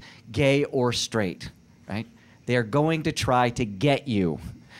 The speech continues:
And when they do, you need tolerance, okay, to pain, pain tolerance, right? This is my favorite part of the system, folks. A friend of mine who'd been using my system for only six hours literally flew off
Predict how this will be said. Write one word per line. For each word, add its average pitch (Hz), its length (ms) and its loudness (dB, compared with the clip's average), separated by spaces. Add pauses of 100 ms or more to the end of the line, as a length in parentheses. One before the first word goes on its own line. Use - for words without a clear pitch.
(160)
And 131 180 0
when 147 180 2
they 208 180 4
do, 233 480 8
you 214 240 4
need 247 300 4
tolerance, 214 760 4
okay, 202 340 2
to - 140 -2
pain, 233 580 0
pain 262 240 0
tolerance, 120 440 2
right? 170 180 2
This - 260 -12
is 151 40 -8
my 160 100 -2
favorite 160 280 2
part 147 140 2
of 135 40 4
the 127 40 2
system, 120 320 -2
folks. 120 260 0 (300)
A - 40 -20
friend 196 180 4
of 202 60 4
mine 196 260 4
who'd 185 100 4
been 151 140 2
using 175 200 2
my 170 120 2
system 185 460 0 (180)
for 165 180 0
only 170 260 2
six - 540 0 (220)
hours 160 640 2 (1600)
literally 262 640 2
flew 226 580 2
off 185 380 2